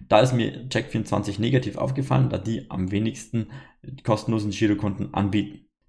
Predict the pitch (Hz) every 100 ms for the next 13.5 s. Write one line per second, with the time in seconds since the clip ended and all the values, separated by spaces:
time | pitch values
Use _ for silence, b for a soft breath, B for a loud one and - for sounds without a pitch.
0 | - - - 135 123 120 - 87 127 -
1 | - 123 98 - - 92 - 135 135 147
2 | - - - 104 104 95 95 - 165 135
3 | 139 135 B B - 104 110 104 101 101
4 | - 92 92 98 101 123 104 95 - -
5 | - b b - 147 156 135 123 156 117
6 | 101 101 113 - - 101 95 - - 117
7 | 113 98 - 175 139 131 127 120 120 -
8 | B - 98 95 92 95 - - - -
9 | - 131 - - - 135 - - - -
10 | b b b 135 135 131 120 - 107 101
11 | - - 135 131 120 120 117 107 107 -
12 | 95 - - - - 135 127 107 117 -
13 | 95 101 98 104 101